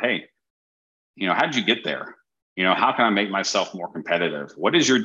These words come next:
day-to-day responsibilities look like? Do you like working there? What's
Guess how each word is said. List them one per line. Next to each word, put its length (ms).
day-to-day 380
responsibilities 960
look 160
like? 220
Do 80
you 80
like 280
working 340
there? 160
What's 220